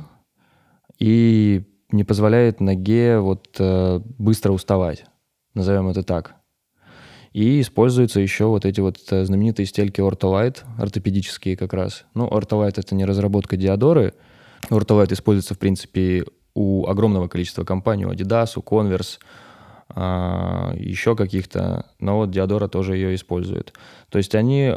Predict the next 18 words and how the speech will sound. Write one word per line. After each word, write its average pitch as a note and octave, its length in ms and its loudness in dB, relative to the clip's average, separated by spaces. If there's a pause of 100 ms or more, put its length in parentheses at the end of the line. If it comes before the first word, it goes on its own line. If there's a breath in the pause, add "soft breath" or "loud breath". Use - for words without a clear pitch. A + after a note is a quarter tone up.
(180)
скорее, A2+ 420 0
знаешь, A#2+ 320 0
что - 360 -4
они G#2 160 0
чаще G2+ 300 -2
делают? F#2 460 -4
Они G2 360 0
берут G2+ 280 0
какие-то G2 340 -6
готовые G2+ 440 -2
технологии A#2 560 -2
и G2+ 40 0
просто A2 360 -2
под - 120 -8
свои G2+ 220 -2
кроссовки G#2 480 -2
их F#2+ 140 -6
подстраивают. F2 760 -4